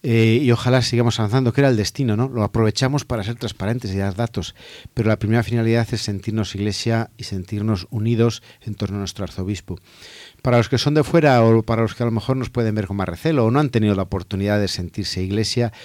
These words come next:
pues tiene que servir para que valoren lo bueno que hace la Iglesia por los demás y, bueno, una invitación, animarles a que se sientan Iglesia, que merece la pena.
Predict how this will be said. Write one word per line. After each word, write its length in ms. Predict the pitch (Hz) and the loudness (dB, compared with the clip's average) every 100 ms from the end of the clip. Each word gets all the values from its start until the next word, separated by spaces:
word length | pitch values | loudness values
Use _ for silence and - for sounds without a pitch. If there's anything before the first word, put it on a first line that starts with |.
| - - - | -20 -20 -16
pues 360 | - 104 - - - | -6 -6 -6 -12 -6
tiene 220 | 120 120 | -2 0
que 120 | 117 | -2
servir 300 | - 101 110 | -4 -2 -2
para 240 | 110 104 | 0 -2
que 300 | - 104 101 | -4 -4 -4
valoren 600 | 101 92 95 120 123 127 127 - - - - | -4 -4 0 2 2 0 -4 -18 -20 -20 -2
lo 140 | 110 | -2
bueno 340 | 98 117 113 110 | 2 4 4 2
que 80 | |
hace 160 | 110 - | -2 -2
la 60 | 107 | -2
Iglesia 280 | 107 110 | -2 -2
por 120 | 104 104 | -2 -2
los 80 | |
demás 320 | 101 117 117 - | 0 0 -2 -4
y, 80 | 117 | -4
bueno, 200 | 107 151 | -4 -4
una 180 | 127 120 | -2 0
invitación, 680 | 143 101 92 - 147 165 82 - - - - _ | 0 0 -4 -2 0 0 -2 -10 -20 -20 -20 _
animarles 600 | 98 98 101 139 135 110 | -6 -2 2 4 4 0
a 80 | 113 | 0
que 100 | 107 | 0
se 60 | 92 | 0
sientan 320 | 110 110 104 | -2 0 0
Iglesia, 360 | 101 110 - 107 | 0 -2 -2 -2
que 100 | 95 | -2
merece 280 | 98 - | -4 -4
la 120 | 95 - | -6 -6
pena. 280 | 87 80 | -8 -8